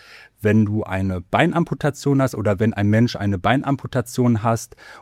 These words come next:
und er ein Hilfsmittel braucht, sprich eine Beinprothese, dann fertigt der Orthopädietechniker diese entsprechende Prothese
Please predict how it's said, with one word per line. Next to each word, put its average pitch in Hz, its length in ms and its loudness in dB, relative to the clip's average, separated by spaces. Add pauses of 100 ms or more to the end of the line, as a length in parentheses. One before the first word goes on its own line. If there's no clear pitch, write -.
und 107 200 0
er 104 160 0
ein 95 120 2
Hilfsmittel 143 560 4
braucht, 123 340 4
sprich - 400 -6
eine 98 280 2
Beinprothese, 120 1000 2 (260)
dann 107 200 4
fertigt - 500 2
der 101 200 2
Orthopädietechniker 98 1300 0 (400)
diese 104 220 4
entsprechende 95 640 -2
Prothese 90 640 -4